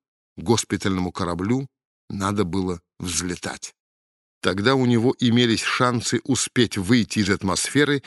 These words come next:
и прикрыться защитным полем. Но святой Дамиан стоял. И было ясно, что никуда он не уйдет, потому что не может.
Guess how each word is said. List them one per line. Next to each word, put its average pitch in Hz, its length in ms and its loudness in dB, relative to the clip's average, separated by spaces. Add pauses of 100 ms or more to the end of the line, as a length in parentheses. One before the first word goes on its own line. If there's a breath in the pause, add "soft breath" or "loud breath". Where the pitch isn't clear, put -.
(140 loud breath)
и 127 100 4
прикрыться 110 840 0
защитным 95 840 -2
полем. 87 460 -4 (420)
Но 95 220 0
святой 95 500 0
Дамиан 90 640 -2 (560)
стоял. - 640 -6 (680)
И 110 100 0
было 107 240 2
ясно, 104 520 0
что - 220 -4
никуда 117 840 2
он 101 220 0
не 98 80 2
уйдет, 92 600 -4 (440 loud breath)
потому 110 300 2
что - 200 0
не 113 140 4
может. 95 540 0